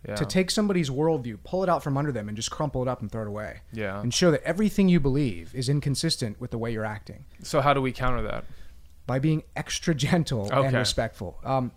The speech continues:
Speaker 2: a-, and I think just
Speaker 1: And
Speaker 2: trying
Speaker 1: giving them a big vision for a replacement to their worldview.
Speaker 2: And that goes back to what we talked about earlier.
Speaker 1: Yeah.
Speaker 2: We don't wanna just strip away their atheism and leave them in, in spiritual anarchy where
Speaker 1: Yeah.
Speaker 2: they don't, where they don't know what they believe. We wanna
Speaker 1: Yeah.
Speaker 2: give them the light of the gospel at the same time.
Speaker 1: Yeah.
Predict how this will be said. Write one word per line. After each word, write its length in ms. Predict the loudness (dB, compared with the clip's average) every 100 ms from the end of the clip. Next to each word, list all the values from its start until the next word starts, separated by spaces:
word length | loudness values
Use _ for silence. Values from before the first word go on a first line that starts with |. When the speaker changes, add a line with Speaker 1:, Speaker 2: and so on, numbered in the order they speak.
| -10
Speaker 2:
a-, 160 | -4
and 100 | 2
I 80 | 4
think 240 | 4 0 2
just 260 | 0 -2 -8 -8 0
Speaker 1:
And 100 | 4
Speaker 2:
trying 180 | 6 8
Speaker 1:
giving 240 | 6 6
them 140 | 2 0
a 60 |
big 380 | -2 0 0 0
vision 420 | 2 2 2 0
for 220 | 0 2 2
a 40 |
replacement 800 | 2 0 0 0 -2 -6 -10 -8
to 100 | -6
their 120 | -6
worldview. 260 | -6 -10 -2
Speaker 2:
And 120 | 4
that 140 | 6 6
goes 140 | 6
back 200 | 6 4
to 80 | 4
what 60 | 0
we 80 |
talked 240 | 2 0 2
about 160 | 0
earlier. 400 | 0 -2 -6 -12 -14
Speaker 1:
Yeah. 200 | -6 0
Speaker 2:
We 100 | 6
don't 180 | 6 8
wanna 240 | 8 6
just 180 | 4 0
strip 480 | 0 -2 0 0 2
away 260 | 2 4 4
their 160 | 4
atheism 440 | 0 0 -2 -2 -4
and 100 | -4
leave 220 | -4 -2
them 160 | -4 -4
in, 220 | -6 -8
in 200 | -8 -6
spiritual 800 | -4 -4 -2 -2 -2 -4 -4 -6 -14 -20 -20 -20 -6
anarchy 500 | 0 0 0 -4 -8
where 140 | -4
Speaker 1:
Yeah. 60 | -2
Speaker 2:
they 60 |
don't, 180 | -2 -4
where 120 | -4 -2
they 80 | 0
don't 160 | 2
know 100 | 4
what 160 | 4 4
they 80 | -2
believe. 320 | -10 -12 -4
We 60 | 0
wanna 180 | 0 0
Speaker 1:
Yeah. 40 | -6
Speaker 2:
give 260 | -8 -4 0
them 180 | 0 0
the 120 | -2
light 340 | -2 -2 -2 -4
of 120 | -8
the 80 | -4
gospel 480 | -2 -2 -2 -6 -8
at 60 |
the 80 | -6
same 260 | -8 -6 -8
time. 300 | -8 -10 -8
Speaker 1:
Yeah. 260 | -6 -6